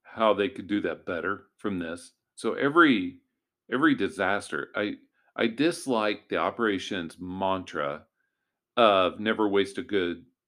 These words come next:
disaster to get, you know, so to get more resources. But this is a time to, for evaluation. After this is a time for what, what can we do better? Where are we investing resources in that we can redirect those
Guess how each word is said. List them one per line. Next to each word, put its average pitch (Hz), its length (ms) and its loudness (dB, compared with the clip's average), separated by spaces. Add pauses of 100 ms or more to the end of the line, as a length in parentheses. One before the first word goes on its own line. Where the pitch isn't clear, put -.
(640)
disaster 95 880 -2 (480)
to 120 100 2
get, 87 180 -4 (220)
you 113 180 -2
know, 80 120 -6
so 107 180 -4
to 101 120 -4
get 92 160 -6
more 87 160 -8
resources. - 680 -8 (840)
But 123 160 0
this 170 240 -4
is 196 60 0
a 165 80 2
time 127 440 -2
to, 95 220 -6 (120)
for 123 160 -2
evaluation. 92 840 -4
After 131 320 -2
this 113 280 0
is 87 140 -8
a 87 80 -4
time 95 420 -6
for 90 460 -2 (440)
what, 120 240 -4 (120)
what 110 220 -2
can 180 100 -4
we 175 120 0
do 123 160 0
better? 92 440 -6 (1500)
Where 127 160 6
are 175 100 6
we 175 140 2
investing 117 580 0
resources 104 540 -4
in 90 200 -2
that 87 160 -4
we 120 120 2
can 87 420 -8
redirect 107 840 -2
those 80 320 -4